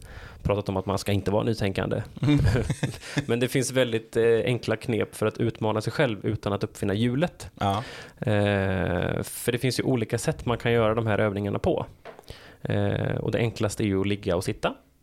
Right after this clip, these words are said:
Speaker 1: Det är ofta det man ser folk göra på gymmet.
Speaker 2: Mm.
Speaker 1: Eh, och då brukar jag direkt kontra med frågan, hur ofta sitter vi eller ligger vi i discgolf?
Speaker 2: Mm.
Speaker 1: Väldigt sällan. Och då kan vi istället utmana med att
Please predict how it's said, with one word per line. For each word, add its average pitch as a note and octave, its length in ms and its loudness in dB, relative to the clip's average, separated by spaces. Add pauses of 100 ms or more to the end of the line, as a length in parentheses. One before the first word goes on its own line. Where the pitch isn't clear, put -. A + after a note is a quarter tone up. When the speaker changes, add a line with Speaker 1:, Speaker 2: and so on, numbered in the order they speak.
(340)
Speaker 1:
Det B2 140 -2
är A#2 60 4
ofta A#2 260 0
det G#2 100 0
man G2 120 0
ser G2 180 0
folk - 220 -4
göra G2 160 0
på A#2+ 80 0
gymmet. A2 460 -2 (140)
Speaker 2:
Mm. G#2 180 2 (280)
Speaker 1:
Eh, G2+ 720 0
och - 220 -4
då A2+ 120 0
brukar A2+ 300 -2
jag G2+ 140 2
direkt - 540 -4
kontra G#2+ 380 -2
med G2 140 0
frågan, G2 400 0
hur A#2 100 2
ofta G#2+ 220 0
sitter - 360 -2
vi G2+ 80 0
eller G2+ 120 0
ligger G#2 280 -2
vi G2 80 0
i G2+ 40 0
discgolf? - 520 -4 (160)
Speaker 2:
Mm. A2+ 180 0 (680)
Speaker 1:
Väldigt A#2 320 -2
sällan. - 280 0 (400)
Och A#2+ 120 -2
då A#2 80 2
kan A#2+ 200 0
vi A2+ 60 2
istället G#2+ 380 0
utmana G#2 480 2
med F#2 380 2
att - 300 -8